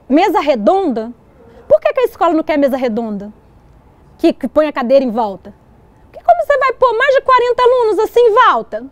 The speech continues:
E aí, como que vai ser? Eles até hoje,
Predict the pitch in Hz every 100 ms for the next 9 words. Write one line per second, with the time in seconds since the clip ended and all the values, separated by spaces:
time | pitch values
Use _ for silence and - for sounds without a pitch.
0 | _ _ _ _ _ _ _ _ _ _
1 | _ _ _ - 302 440 740 605 214 -
2 | 370 494 480 480 - 262 190 _ _ _
3 | _ _ _ _ _ _ _ _ _ _
4 | - 302 349 427 - 392 508 359 330 339
5 | 262 214 202 196